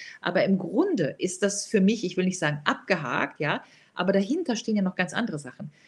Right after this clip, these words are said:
Dahinter steht jetzt diese Digitalisierungsagenda. Dahinter steht, dass China der Gewinner der Krise ist. Dahinter steht, dass Europa sich nicht emanzipiert hat,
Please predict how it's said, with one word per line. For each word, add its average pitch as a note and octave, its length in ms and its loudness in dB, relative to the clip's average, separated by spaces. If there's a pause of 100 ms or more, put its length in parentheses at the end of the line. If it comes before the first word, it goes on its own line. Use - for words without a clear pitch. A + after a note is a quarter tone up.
(140)
Dahinter A3 360 4
steht A3 260 -2
jetzt F#3+ 160 -10
diese F#3 140 -2
Digitalisierungsagenda. F#3+ 1300 -2 (340)
Dahinter A3 460 2
steht, G#3 420 0
dass F3 180 -2
China A3+ 380 0
der F#3 140 2
Gewinner F3+ 320 2
der E3+ 100 -2
Krise F#3 400 -2
ist. - 260 -4 (260)
Dahinter A#3+ 440 4
steht, A3+ 240 -2
dass F#3 160 0
Europa G3 360 0
sich F#3 240 -8
nicht A#3 280 2
emanzipiert F3 720 -4
hat, F3 180 0